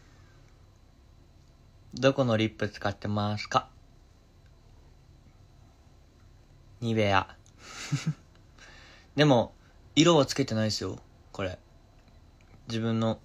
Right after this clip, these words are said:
元々の色です。はい。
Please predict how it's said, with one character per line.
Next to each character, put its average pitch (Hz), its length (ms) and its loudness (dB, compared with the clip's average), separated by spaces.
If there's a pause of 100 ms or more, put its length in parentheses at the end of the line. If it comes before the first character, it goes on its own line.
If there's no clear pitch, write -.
(220)
元 113 220 -4
々 113 240 0
の 110 100 0
色 107 200 0
で 98 120 -4
す。 - 220 -8 (2500)
は 127 280 2
い。 104 140 -4